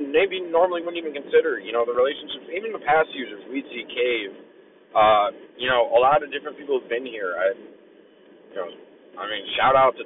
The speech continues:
Turtles, shout out to Eddie, Sink, and, uh, fucking, even Than, um, who I beat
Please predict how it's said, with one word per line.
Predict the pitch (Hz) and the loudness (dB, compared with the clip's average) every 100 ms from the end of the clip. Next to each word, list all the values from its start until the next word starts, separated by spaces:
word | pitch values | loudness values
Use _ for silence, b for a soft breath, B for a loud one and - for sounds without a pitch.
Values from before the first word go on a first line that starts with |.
| - | 0
Turtles, | 139 131 113 95 90 - - - - | 2 4 2 0 -8 -14 -20 -20 -6
shout | 107 123 | 0 2
out | 127 123 | 2 0
to | |
Eddie, | - 123 120 98 - - - | -2 0 0 -4 -14 -12 -2
Sink, | 131 110 - - | -2 -2 -14 -14
and, | 90 82 - - - - - _ - | -14 -14 -20 -20 -20 -20 -20 _ 0
uh, | 110 110 104 98 - - - - - - - | 6 8 10 6 4 -12 -20 -20 -20 -16 4
fucking, | 117 - 123 120 104 98 - _ _ _ _ - _ - - - - - | 4 4 -4 -4 -10 -16 -20 _ _ _ _ -20 _ -20 -20 -20 -20 0
even | 156 151 117 | 2 2 0
Than, | 127 131 120 101 90 - - - | 0 2 2 0 -4 -18 -20 -4
um, | 101 95 95 - - | -2 -2 -4 -10 -18
who | 117 107 95 - _ _ - | -8 -8 -8 -18 _ _ -6
I | 87 | -6
beat | - 98 92 | -6 -10 -10